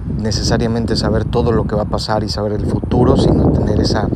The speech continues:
intriga de qué nos puede pasar. La tercera es la necesidad de ser significativos, relevantes, especiales. La cuarta es la necesidad de conexión y después viene ligada al amor,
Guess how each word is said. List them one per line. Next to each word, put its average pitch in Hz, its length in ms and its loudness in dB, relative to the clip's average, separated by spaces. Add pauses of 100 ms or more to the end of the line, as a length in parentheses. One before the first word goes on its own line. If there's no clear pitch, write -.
(420)
intriga 131 520 2
de 113 120 0
qué 113 120 0
nos 107 140 -4
puede - 200 0
pasar. 120 480 0 (640)
La 120 80 0
tercera 123 360 0
es 160 80 -2
la 147 120 0
necesidad 117 440 -2
de 123 80 0
ser 117 220 -6
significativos, 107 1000 -4
relevantes, 104 640 -4
especiales. 113 800 -4 (720)
La 107 120 0
cuarta 127 380 0
es 120 100 -4
la 113 100 -2
necesidad 104 460 -4
de 107 100 -2
conexión 113 800 -4 (360)
y 110 80 -4
después 101 380 -2
viene 110 220 -2
ligada 101 500 -2
al 101 140 -2
amor, 139 420 0